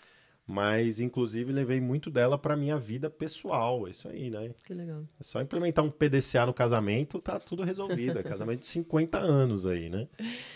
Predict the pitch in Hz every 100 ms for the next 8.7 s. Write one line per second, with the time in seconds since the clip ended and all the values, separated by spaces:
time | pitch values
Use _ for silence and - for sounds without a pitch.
0 | - 87 87 95 208 175 180 190 208 196
1 | 190 185 175 175 165 156 165 165 202 202
2 | 165 160 135 160 180 202 175 170 - 160
3 | 165 165 160 165 165 165 160 160 151 151
4 | _ _ _ _ 156 156 156 151 147 147
5 | - _ _ - _ _ 170 147 156 175
6 | 180 180 190 196 185 180 180 175 180 165
7 | 180 175 175 - 170 165 156 - 165 160
8 | 156 156 151 208 233 190